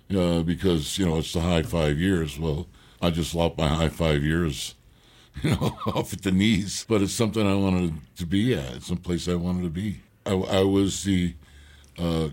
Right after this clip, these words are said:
Quarry District Naturalist. So I was in charge of the, the district where the dinosaurs were. And the thing about dinosaur is what gets the big,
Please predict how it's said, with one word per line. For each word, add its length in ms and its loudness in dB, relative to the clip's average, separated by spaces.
Quarry 480 2
District 480 -4
Naturalist. 720 -4
So 140 -4
I 100 2
was 120 2
in 120 2
charge 500 0
of 480 -2
the, 240 -2
the 100 -2
district 420 -2
where 140 2
the 100 0
dinosaurs 720 0
were. 300 -4
And 500 2
the 120 2
thing 220 -2
about 300 0
dinosaur 560 0
is 320 -2
what 240 -4
gets 320 -4
the 100 2
big, 500 0